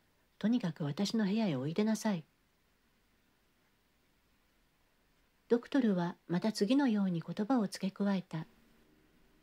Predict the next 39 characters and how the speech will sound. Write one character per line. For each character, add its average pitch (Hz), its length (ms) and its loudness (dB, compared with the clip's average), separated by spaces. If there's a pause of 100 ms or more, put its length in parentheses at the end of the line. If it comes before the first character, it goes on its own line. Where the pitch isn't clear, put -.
(380)
あ 185 80 0
な 220 120 0
た 262 160 2
が 170 240 -2 (160)
あ 160 120 2
の 190 180 6
百 185 280 2
五 220 160 4
号 240 160 4
船 277 240 2
室 - 160 -6
で 151 80 -2
お 151 80 0
休 185 240 0
み 233 80 4
に 240 120 4
な 247 100 4
っ 254 120 -2
て 165 100 -2
い 156 40 2
る 156 80 0
と 156 100 -2
い 156 120 2
う 147 40 -2
こ 175 120 -6
と 190 100 0
を 160 80 0
聞 180 160 -2
い 175 80 -2
た 180 100 -2
以 180 100 0
上、 151 220 -4 (640)
や 147 120 -2
が 180 120 0
て 202 140 0
あ 202 40 2
な 233 140 0
た 233 140 2
が 151 220 -4